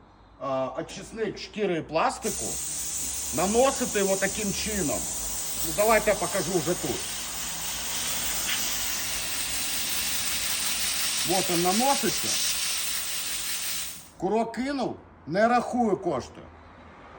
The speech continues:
Може, ну, вже темно, на шкіру не покажу. Тобто, от.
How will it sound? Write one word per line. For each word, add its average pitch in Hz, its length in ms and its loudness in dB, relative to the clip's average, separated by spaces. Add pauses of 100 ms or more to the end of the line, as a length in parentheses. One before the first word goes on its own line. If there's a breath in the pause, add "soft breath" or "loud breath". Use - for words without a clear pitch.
(140)
Може, 214 340 -2
ну, 208 280 -4
вже 185 160 -4
темно, 202 320 0
на 156 120 0
шкіру 170 320 0
не 156 80 -2
покажу. 139 520 -2
Тобто, 190 160 2 (1080)
от. 143 80 6